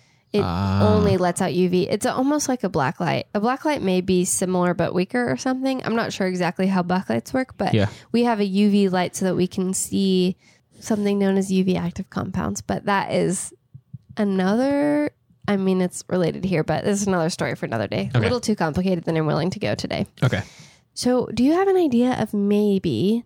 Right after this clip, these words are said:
Speaker 1: knowing that U V is a wave and what you learned about waves and microwaves,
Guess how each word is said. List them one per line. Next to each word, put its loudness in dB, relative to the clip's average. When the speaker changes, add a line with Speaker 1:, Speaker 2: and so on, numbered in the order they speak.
Speaker 1:
knowing 2
that 0
U 0
V 2
is 0
a 4
wave 2
and 2
what 2
you 2
learned 2
about 0
waves 0
and -2
microwaves, 0